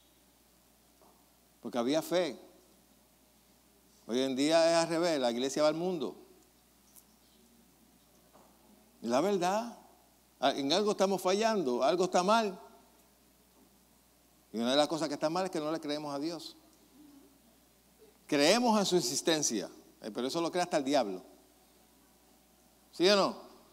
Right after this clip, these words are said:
El diablo cree que Dios existe, los demonios creen que Dios existe y nada, eso no le sirve de nada.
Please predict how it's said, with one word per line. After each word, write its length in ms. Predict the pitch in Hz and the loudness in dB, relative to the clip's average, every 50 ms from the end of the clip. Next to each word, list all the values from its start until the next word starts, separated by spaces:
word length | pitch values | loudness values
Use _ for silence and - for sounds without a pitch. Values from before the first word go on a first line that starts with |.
| _ _ _ _ - - - - - - _ _ _ _ | _ _ _ _ -20 -20 -20 -20 -20 -20 _ _ _ _
El 80 | - 110 | -8 -2
diablo 280 | 113 131 156 190 208 196 | 0 0 2 2 0 -2
cree 140 | 226 202 | -2 -2
que 140 | 160 165 156 | 0 0 2
Dios 160 | 151 151 143 | 2 4 2
existe, 480 | 151 135 - - 160 190 190 - - 143 | 2 0 4 4 4 4 4 4 0 0
los 120 | 135 127 | 2 2
demonios 360 | 120 120 127 156 202 214 196 - | 0 0 -2 -2 -2 -4 -4 -4
creen 180 | 214 180 156 | -4 -4 -4
que 80 | 156 156 | -4 -4
Dios 160 | 151 139 127 | -4 -4 -4
existe 420 | 113 - - 147 160 - 170 156 | -6 -4 -6 -6 -6 -4 -4 -4
y 40 | 139 | -2
nada, 280 | 120 120 117 123 127 123 | -2 -4 -4 -6 -6 -8
eso 180 | 123 123 165 156 | -8 -8 -8 -8
no 100 | 156 151 | -6 -8
le 80 | 147 | -6
sirve 220 | - 151 139 127 123 | -4 -4 -4 -2 -2
de 120 | 113 104 | -4 -4
nada. 300 | 95 98 101 117 - - | -4 -6 -8 -8 -10 -12